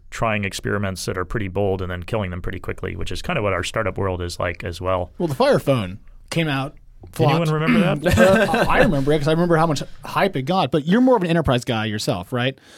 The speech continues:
Speaker 2: So when you talk to the companies you've invested in, which of the biggest tech companies are they most afraid of most often? Like Microsoft or is Alphabet or who, who kinda drives the fear?
Speaker 1: Um, I'd say it's a combination of them that, again, it's fear and opportunity. I think,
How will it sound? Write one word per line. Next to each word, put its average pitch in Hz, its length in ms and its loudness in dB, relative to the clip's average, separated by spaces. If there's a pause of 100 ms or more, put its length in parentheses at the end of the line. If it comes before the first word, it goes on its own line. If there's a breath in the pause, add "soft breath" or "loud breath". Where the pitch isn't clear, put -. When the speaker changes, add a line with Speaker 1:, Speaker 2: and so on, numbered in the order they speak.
(140 loud breath)
Speaker 2:
So 170 200 4
when 160 140 4
you 214 100 2
talk 226 220 0
to 175 100 -2
the 147 140 -6
companies 147 240 -2
you've 123 140 -4
invested 120 340 -6
in, 110 280 -8
which 180 360 2
of 156 440 2
the 139 200 0
biggest 131 540 -6
tech 135 160 -4
companies 120 540 -4
are 143 100 0
they 139 120 2
most 135 340 -2
afraid 127 280 -2
of 113 160 -4
most 120 220 -4
often? 113 380 -8 (220 soft breath)
Like 127 100 -8
Microsoft 139 600 -2
or 123 120 -4
is 110 80 -8
Alphabet 120 420 -8
or 110 60 -8
who, 175 220 0
who 170 140 2
kinda 180 200 0
drives 131 260 0
the 107 60 -10
fear? 113 320 -4 (560 loud breath)
Speaker 1:
Um, 156 220 -2
I'd 175 120 -4
say 359 100 0
it's 247 80 -2
a - 40 -6
combination 151 480 -2
of 127 120 -2
them 131 320 0
that, 131 200 -2
again, 147 260 -2
it's 127 120 -2
fear 175 220 0
and 143 100 0
opportunity. 120 560 -2
I 110 80 0
think, 139 260 -4